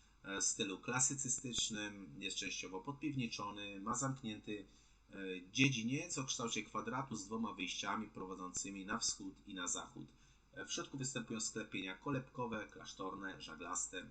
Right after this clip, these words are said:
Sam front pałacu zwrócony jest na zachód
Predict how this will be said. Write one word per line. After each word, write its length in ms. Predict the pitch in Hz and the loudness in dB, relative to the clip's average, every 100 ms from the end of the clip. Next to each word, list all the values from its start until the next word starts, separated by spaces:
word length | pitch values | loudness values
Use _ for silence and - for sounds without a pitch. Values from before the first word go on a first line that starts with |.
| - - | -14 2
Sam 340 | - - 135 - | 6 8 8 4
front 340 | 131 131 117 | 4 4 2
pałacu 460 | - 98 110 113 107 | -2 -2 0 0 -2
zwrócony 460 | 104 - - 98 | -2 -2 -2 -2
jest 180 | 95 - | -2 -2
na 120 | 95 | 0
zachód 460 | 110 110 - 160 | 2 2 2 -4